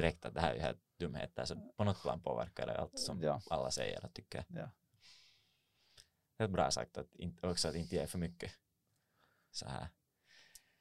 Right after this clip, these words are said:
Speaker 1: Ja.
Speaker 2: Sen skulle jag säga så här också att, att det där, li-, lita på sina,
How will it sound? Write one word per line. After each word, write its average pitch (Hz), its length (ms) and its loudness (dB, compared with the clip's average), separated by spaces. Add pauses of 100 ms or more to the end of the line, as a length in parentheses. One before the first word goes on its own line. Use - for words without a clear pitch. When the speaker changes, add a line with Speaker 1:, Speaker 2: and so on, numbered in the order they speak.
(460)
Speaker 1:
Ja. 104 360 -4 (1080)
Speaker 2:
Sen 285 180 6
skulle 294 180 6
jag 214 60 8
säga 240 260 8
så 226 100 6
här 214 240 8
också 175 200 4
att, 180 200 2 (1120)
att - 180 -14
det 226 80 4
där, 214 520 4 (1040)
li-, 247 380 -4
lita 247 420 2
på - 140 -6
sina, 95 360 0